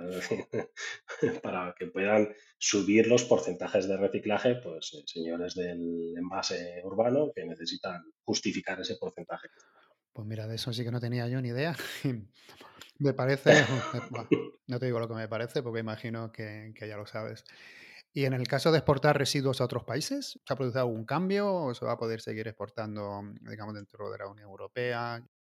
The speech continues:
Speaker 1: No, o sea, re-, a ver, sí que aprieta más las tuercas al movimiento, al traslado, mm,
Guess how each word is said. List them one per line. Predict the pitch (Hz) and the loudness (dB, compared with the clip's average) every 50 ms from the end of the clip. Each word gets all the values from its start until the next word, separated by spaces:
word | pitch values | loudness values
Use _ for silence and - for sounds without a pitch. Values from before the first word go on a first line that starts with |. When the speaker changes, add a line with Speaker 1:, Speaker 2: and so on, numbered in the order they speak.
| _ _ _ _ _ _ _ _ _ _ _ _ _ _ _ _ - | _ _ _ _ _ _ _ _ _ _ _ _ _ _ _ _ 12
Speaker 1:
No, | 139 151 135 117 123 139 120 | 12 12 12 12 12 12 12
o | 107 | 12
sea, | - 98 | 12 6
re-, | - - - - 101 98 95 107 | 2 0 0 0 -2 0 2 4
a | 113 107 | 6 10
ver, | 110 120 107 92 | 12 12 12 10
sí | - - 92 - | 8 4 2 2
que | - 98 98 98 98 98 98 107 | 2 4 4 6 6 6 4 2
aprieta | 117 113 98 - 98 101 104 - 101 | 2 0 0 2 4 4 4 6 6
más | 98 101 101 92 | 6 6 6 6
las | 92 92 - - | 4 2 4 8
tuercas | - 113 113 - 107 101 104 | 8 8 10 10 8 6 6
al | 95 92 | 4 2
movimiento, | 95 92 90 92 101 110 113 110 107 - 101 101 101 101 | 2 0 2 6 8 8 8 8 8 6 6 6 8 6
al | 98 95 92 90 | 6 4 2 0
traslado, | - 87 87 90 - 107 110 113 113 107 101 98 98 101 101 101 95 - - - | -2 -2 0 4 8 10 12 12 12 12 10 8 8 8 6 4 2 0 -6 -10
mm, | 123 104 95 90 87 87 92 | -8 -8 -6 -6 -6 -4 -4